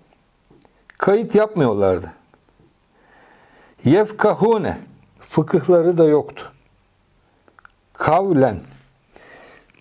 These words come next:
Sözlü olarak bile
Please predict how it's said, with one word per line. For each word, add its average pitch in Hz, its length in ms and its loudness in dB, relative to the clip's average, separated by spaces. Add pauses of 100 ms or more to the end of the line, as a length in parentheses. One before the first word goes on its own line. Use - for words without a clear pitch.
(600)
Sözlü 185 540 0
olarak 123 560 -2 (760)
bile 156 380 0